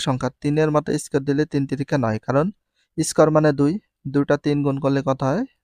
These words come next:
নয় হয়। তবে সাতের মাথায় যদি স্কয়ার দিই, সাত সাতে কত হয়? ঊনপঞ্চাশ। তাহলে সাত কবার গুণ হবে? দুবার গুণ হবে। স্কয়ার মানে দুই, আর এখানে বেস বা ভিত্তি বলা হয় সাতকে।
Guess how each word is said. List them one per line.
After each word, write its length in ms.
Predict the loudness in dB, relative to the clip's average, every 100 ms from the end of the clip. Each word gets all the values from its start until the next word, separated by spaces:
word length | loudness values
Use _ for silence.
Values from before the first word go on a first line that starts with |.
| -8 -2
নয় 200 | 0 0
হয়। 140 | -6 -12 _ _ _ _ _ _ _ _ _
তবে 120 | -6 -4
সাতের 320 | -2 0 2 0
মাথায় 260 | 0 0 -2
যদি 120 | -2 -2
স্কয়ার 180 | 0 -2
দিই, 100 | 0 -4
সাত 120 | -6 -6
সাতে 180 | -8 -6
কত 120 | -4 -4
হয়? 100 | -4 -2
ঊনপঞ্চাশ। 460 | -4 -4 -6 -6 -6
তাহলে 160 | -10 -8
সাত 160 | -8 -8 -4
কবার 200 | -2 0
গুণ 100 | -2 -2
হবে? 160 | -2 -4 -8 -14 -6
দুবার 240 | 0 0 0
গুণ 100 | -2
হবে। 140 | -2 -4 -8 -16 -14
স্কয়ার 220 | -2 0 2
মানে 140 | 0 0
দুই, 120 | -2 -2 _ _ _ -8
আর 60 | -4
এখানে 200 | -2 0 0
বেস 200 | 4 4 4
বা 80 | 2 2
ভিত্তি 260 | 0 -6 -4 0
বলা 120 | 2
হয় 100 | 0 -2
সাতকে। 380 | -8 _ -6